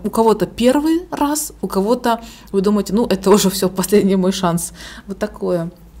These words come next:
Я думаю, что многие из вас мечтают и о деньгах, конечно, и о доме своём, а, возможно.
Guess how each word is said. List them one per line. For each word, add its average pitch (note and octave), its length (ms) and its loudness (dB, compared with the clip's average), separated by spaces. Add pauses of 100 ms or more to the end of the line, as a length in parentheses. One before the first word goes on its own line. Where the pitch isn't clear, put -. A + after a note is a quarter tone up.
(420)
Я A#3 140 -2
думаю, B3 220 0
что B3 160 -6
многие A#3+ 340 -4
из G3+ 220 -8
вас G#3 240 -2
мечтают G#3+ 840 -2 (300)
и B3+ 100 0
о A#3 80 4
деньгах, G#3 480 0
конечно, G#3+ 640 -2
и G3+ 220 -2 (240)
о G3+ 80 -2
доме G#3+ 320 0
своём, F#3 520 -2 (280)
а, F#3 260 0
возможно. F#3 720 0